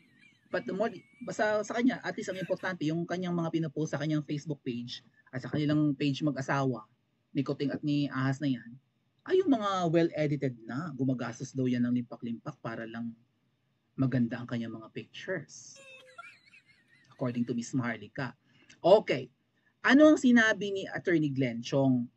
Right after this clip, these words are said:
Medyo hindi ko to na-gets, mga ate at kuya, kaya nagtanong pa ako kay Ate Marga. That right, Ate Marga? <laughs>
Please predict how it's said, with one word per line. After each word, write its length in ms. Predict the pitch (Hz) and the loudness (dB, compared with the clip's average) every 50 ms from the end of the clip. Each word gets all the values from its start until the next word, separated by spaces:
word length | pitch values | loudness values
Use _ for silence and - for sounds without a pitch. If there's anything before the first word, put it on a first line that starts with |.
| - 165 | -6 -2
Medyo 320 | 185 214 208 190 233 226 | 0 0 2 4 4 6
hindi 240 | 233 233 214 233 220 | 6 4 2 2 0
ko 160 | - 214 214 | 0 0 2
to 80 | 220 196 | 2 2
na-gets, 480 | 175 160 143 131 151 156 156 - - | 4 2 2 2 0 0 0 -4 -2
mga 240 | 165 151 147 131 135 | 0 2 2 2 0
ate 80 | 139 143 | -2 -4
at 80 | 131 | -6
kuya, 240 | - 139 139 139 139 | -2 -2 -2 0 0
kaya 160 | 147 147 143 | 2 2 2
nagtanong 240 | 135 139 - 143 135 | 2 4 4 4 4
pa 160 | 127 131 117 | 2 0 -4
ako 80 | - 143 | -2 -2
kay 80 | 131 | -4
Ate 160 | 123 - 143 135 | -2 0 2 2
Marga. 560 | 131 123 117 113 110 - - 117 110 117 139 | 2 2 0 -4 -8 -12 -14 -12 -10 -8 -8
That 160 | 151 - 135 | -6 -4 0
right, 160 | 151 156 156 | 0 0 0
Ate 80 | 165 160 | 0 -2
Marga? 400 | 156 151 135 131 127 123 131 131 | -2 0 0 0 0 0 0 -2
<laughs> 80 | 123 | -2